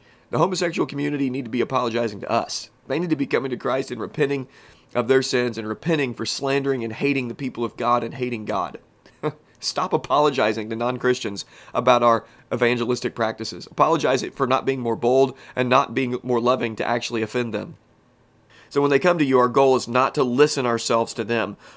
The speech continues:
Our goal is to control the situation and to lead them to Jesus. We want them to come our way. We don't want to come their way. And certainly, because we have the truth, uh, we want to be like Jesus. In Romans chapter one,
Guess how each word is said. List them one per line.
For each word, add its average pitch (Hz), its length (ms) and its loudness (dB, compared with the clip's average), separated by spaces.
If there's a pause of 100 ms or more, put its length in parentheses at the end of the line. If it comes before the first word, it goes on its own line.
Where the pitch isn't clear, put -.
Our 135 160 8
goal 160 440 0
is 120 300 2
to - 100 -12
control 143 500 2
the 196 120 4
situation 156 720 0 (360)
and 151 180 2
to 151 80 6
lead 156 320 0
them 170 180 2
to 160 100 0
Jesus. 139 600 -4 (520)
We 156 140 4
want 175 220 4
them 165 160 2
to 147 60 -4
come 147 420 -2
our 139 200 6
way. 113 340 -4 (300)
We 139 180 0
don't 170 140 2
want 156 120 2
to 143 60 -4
come 131 300 -2
their 120 240 2
way. 104 340 -8 (800)
And 135 120 -2
certainly, 131 420 0 (720)
because 127 280 2
we 120 100 4
have 127 200 4
the 120 60 -2
truth, 104 380 -4 (380)
uh, 113 220 0
we 131 120 0
want 135 120 0
to 127 40 0
be 123 100 0
like 117 160 2
Jesus. 127 340 -4
In 117 140 -6
Romans 123 300 -2
chapter 131 300 -2
one, 127 360 -6